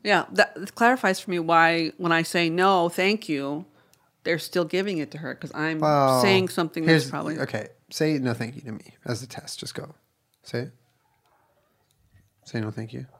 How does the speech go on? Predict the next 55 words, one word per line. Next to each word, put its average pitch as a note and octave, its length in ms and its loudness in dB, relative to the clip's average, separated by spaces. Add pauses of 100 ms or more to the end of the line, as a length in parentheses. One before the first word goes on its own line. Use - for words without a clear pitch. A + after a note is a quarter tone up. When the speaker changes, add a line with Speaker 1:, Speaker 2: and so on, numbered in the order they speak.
(180)
Speaker 1:
Oh, D#3+ 220 -6
"No, E3+ 140 -2
thank D#3+ 340 -4
you." D3 140 -10 (200)
Speaker 2:
See, D3 120 0
if C3+ 80 0
you C#3 60 0
said F#3+ 180 4
that, C3 380 4
I B2+ 100 6
would A#2 320 -2
be B2 180 0
unmistakably, B2 1000 0 (500)
completely A#2 360 2
aware G#2+ 200 0
that G#2 120 -6
you A2 80 -4
said, A2 320 -8 (540)
"No, A2 380 0 (200)
no," A2 400 -2 (200)
as A2+ 160 -2
an A2 80 -2
Speaker 1:
I - 20 -2
Speaker 2:
answer. A2 260 -6
Speaker 1:
know. - 60 -12 (300)
Speaker 2:
I C3 80 2
have C#3 180 6
this C3+ 160 2
feeling G#3+ 440 8
that B2+ 180 2
it's - 160 -2
not C#3 280 2
coming C3 200 2
out A#2 100 2
as A2 100 -6
clear B2+ 300 2
as A2+ 160 0
it A#2+ 100 2
is A2+ 160 0
right A2 140 2
now A#2 360 0 (160)
because A#2 540 -2 (1000)
Speaker 1:
That's F#3 200 0
what A3+ 60 0
I G#3+ 40 2
said. C4+ 200 0
I G#3+ 60 0
just F#3 240 -2
realized G3+ 420 2
that, B2 160 -2
that C3+ 100 -2
I D#3 60 2
think A3+ 260 -2
I'm F#3+ 140 2
saying G3 720 2